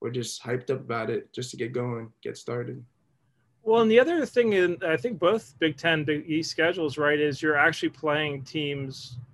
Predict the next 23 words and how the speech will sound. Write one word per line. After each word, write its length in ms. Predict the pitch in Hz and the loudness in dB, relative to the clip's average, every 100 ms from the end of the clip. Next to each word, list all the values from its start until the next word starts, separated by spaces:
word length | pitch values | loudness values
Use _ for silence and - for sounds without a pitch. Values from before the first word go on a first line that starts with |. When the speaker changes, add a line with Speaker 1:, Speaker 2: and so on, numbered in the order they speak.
| _ _ | _ _
Speaker 2:
twice, 640 | - 156 190 135 120 - | -8 -2 0 0 -4 -8
right? 160 | 151 139 | -6 -4
Like 160 | 131 123 | -6 -6
a 40 | |
home 260 | 139 143 143 | -6 -6 -6
and 140 | 143 | -6
away, 360 | 135 139 143 147 | -2 2 2 2
where 220 | 139 135 | 0 2
normally 400 | 139 147 143 143 | 2 0 -2 -2
you 160 | 135 | -2
might 420 | 135 135 131 143 139 - | -4 -2 -2 -4 -10 -10
not 280 | 139 147 - | -4 -4 -4
play 160 | 220 | -6
them 160 | 226 233 | -6 -8
twice, 320 | 233 233 214 | -6 -6 -4
or, 180 | 147 123 - - - - _ | -4 -4 -10 -20 -20 -20 _
or 100 | 165 | 2
maybe 200 | 175 175 | 4 6
that's 180 | 175 - | 4 4
different, 360 | 170 165 156 135 | 0 2 -2 0
Big 160 | 147 | -4
Ten 260 | - 151 143 | 0 -2 -2
versus 460 | 143 127 135 123 | -4 -6 -10 -14